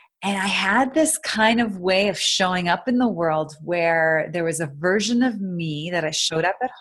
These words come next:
home. And then there was this other version of me, this very type A, ambitious, especially in, in financial services. You kind of, one, if it's a natural thing that you have, it gets really nurtured in that <laughs> environment. Like, we like go-getters, competitive,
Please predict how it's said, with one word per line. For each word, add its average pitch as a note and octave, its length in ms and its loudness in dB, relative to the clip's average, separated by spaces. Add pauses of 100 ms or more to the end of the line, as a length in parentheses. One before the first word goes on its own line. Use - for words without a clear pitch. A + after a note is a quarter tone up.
home. E3 420 -8 (580)
And F#3 100 -4
then G3+ 140 6
there C4+ 100 8
was C#4+ 140 4
this D4+ 180 2
other A#3 220 8
version A#3+ 400 6
of B3+ 180 4
me, F#3+ 200 0
this E3 180 -2
very C#3 180 -2
type C#3 400 -4
A, D3 260 -2
ambitious, D3 920 0
especially E3+ 720 4
in, D3 220 0
in D#3 220 0
financial D3 400 2
services. D3+ 560 0
You D#3 120 -4
kind D#3 280 2
of, D3 200 0 (400)
one, F#3+ 240 6
if F#3 140 2 (100)
it's F3 120 0
a F3 80 2
natural E3 460 2
thing E3 220 -4
that D3+ 100 -2
you C#3+ 80 -4
have, D#3 400 4
it E3+ 100 0
gets C#3 220 -2 (160)
really F3 380 2
nurtured F3 480 4
in F#3 80 4
that E3+ 160 6
<laughs> - 0 -
environment. G3+ 480 6 (1000)
Like, F3+ 200 4
we B3+ 280 6
like A#3+ 400 6 (240)
go-getters, G3 720 8
competitive, F#3+ 1040 8